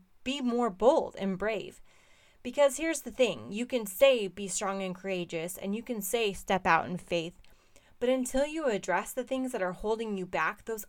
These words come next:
underlying causes, you won't know why, but you just will stay in one place, frozen in fear. And that was my situation for so long. There was so much anxiety around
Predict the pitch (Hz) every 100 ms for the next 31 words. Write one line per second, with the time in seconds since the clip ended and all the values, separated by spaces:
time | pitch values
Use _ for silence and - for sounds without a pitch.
0 | - 240 254 269 240 202 175 175 180 185
1 | 180 160 175 240 262 254 - - - -
2 | - 240 269 294 226 247 214 170 185 185
3 | 214 226 - 190 185 175 196 208 - 196
4 | 202 - - 190 185 190 185 180 175 175
5 | 180 - 165 147 - - 196 196 180 180
6 | 165 - 175 - 185 143 - 202 - _
7 | _ _ _ 202 208 233 226 240 220 202
8 | 196 190 180 202 180 180 - 170 - 190
9 | 185 202 208 196 208 214 - 190 - -
10 | - _ _ 233 233 240 - 247 247 233
11 | - 220 214 175 185 202 220 185 175 175
12 | 185 196 196 190